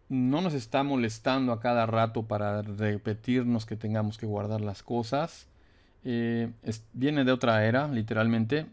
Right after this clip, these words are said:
Viene de una época en la cual las computadoras tenían muy poca memoria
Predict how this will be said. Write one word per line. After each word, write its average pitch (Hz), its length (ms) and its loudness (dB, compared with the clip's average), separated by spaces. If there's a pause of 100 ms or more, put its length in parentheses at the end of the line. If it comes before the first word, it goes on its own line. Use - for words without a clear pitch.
Viene 117 260 2
de 117 80 0
una 117 180 2
época 117 300 0
en 107 80 2
la 104 100 0
cual 120 180 4
las 110 120 2
computadoras 113 520 0
tenían 113 280 2
muy 175 320 4
poca 147 360 0
memoria 110 580 0